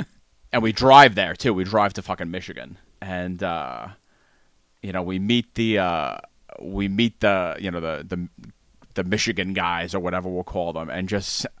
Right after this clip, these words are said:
Speaker 2: I mean, there really is, you know, a difference between regular people and people from New York.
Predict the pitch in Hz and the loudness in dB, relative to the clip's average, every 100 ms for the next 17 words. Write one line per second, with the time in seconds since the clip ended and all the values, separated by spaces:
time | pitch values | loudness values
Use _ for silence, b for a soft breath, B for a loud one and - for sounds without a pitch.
0 | - 110 98 92 90 b b b b b | -10 -6 -4 -4 -8 b b b b b
1 | b _ _ _ _ _ _ 131 147 160 | b _ _ _ _ _ _ 4 10 10
2 | 151 143 135 110 104 - 107 90 117 101 | 10 10 8 6 0 -8 -10 -8 -4 -2
3 | 98 92 117 110 101 98 113 104 92 90 | -2 2 2 2 -4 -6 -4 -4 -4 -6
4 | 92 101 104 110 104 113 110 107 87 101 | -8 -6 -2 -2 -2 -4 -2 -4 -4 -8
5 | 90 - 87 85 80 62 - - - | -10 -10 -10 -8 -10 -12 -14 -18 -20